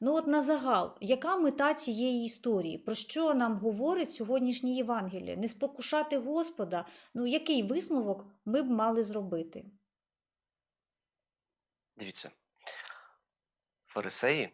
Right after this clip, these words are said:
Speaker 2: і ті священники приходили до Христа його спуску-, спокусити. І своїм запитанням Христос, е, м, Христос, знаючи їх наміри, знаючи їхні лихі думки, він дає їм, ну, в принципі, це от як пояснює Святе Письмо,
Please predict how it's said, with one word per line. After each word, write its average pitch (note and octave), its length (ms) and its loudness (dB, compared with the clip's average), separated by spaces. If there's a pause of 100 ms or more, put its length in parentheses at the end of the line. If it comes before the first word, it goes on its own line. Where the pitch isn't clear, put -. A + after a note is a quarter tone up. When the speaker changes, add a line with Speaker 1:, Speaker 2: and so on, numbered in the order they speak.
(160)
Speaker 2:
і - 40 -20
ті - 180 -12
священники - 800 -4
приходили B2 540 -4
до F#2+ 100 -10
Христа G#2+ 380 -4
його A2 180 -2
спуску-, - 420 -10
спокусити. - 720 -8 (560)
І A2+ 60 -4
своїм C3 380 4
запитанням C#3+ 600 2
Христос, - 720 -6
е, A#2+ 40 2 (1400)
м, E2+ 360 -12 (760)
Христос, - 800 0 (160)
знаючи A#2 580 0
їх F2+ 200 -12
наміри, G#2 400 -2 (140)
знаючи G2+ 480 -6
їхні G2 200 -10
лихі F#2+ 260 -8
думки, G2 400 0 (420)
він C#3+ 220 2
дає A#2+ 300 4
їм, F#2+ 220 -2 (460)
ну, A2+ 120 -2
в A2 80 -2
принципі, - 400 -2
це G2 100 -6
от G2+ 120 -4
як G#2 140 -2
пояснює G2+ 420 0
Святе - 260 -6
Письмо, D#3 480 0